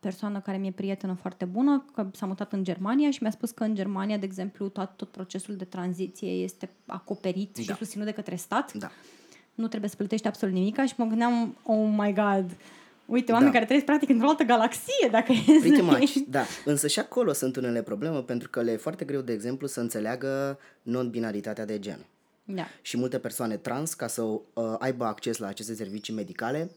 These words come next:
Speaker 2: vin cu povestea gata învățată, cea pe care acei psihiatri vor să o audă.
Speaker 1: Mm.
Speaker 2: Aceea că, de când mă știu, m-am simțit așa, și așa, și așa. Și mi-e foarte clar,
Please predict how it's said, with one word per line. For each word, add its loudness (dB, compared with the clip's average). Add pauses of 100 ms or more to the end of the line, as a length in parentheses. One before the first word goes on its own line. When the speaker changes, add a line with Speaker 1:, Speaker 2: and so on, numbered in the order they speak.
Speaker 2:
vin -4
cu -6
povestea -4 (280)
gata -4
învățată, -6
cea -8
pe -10
care -4
acei -6
psihiatri -10
vor -6
să -10
o -4
audă. -8 (460)
Speaker 1:
Mm. -6
Speaker 2:
Aceea -2
că, 2 (160)
de 0
când -2
mă 0
știu, -8
m-am -6
simțit -10
așa, -6 (120)
și -8
așa, -6
și -12
așa. -6
Și -4
mi-e -4
foarte -4
clar, -4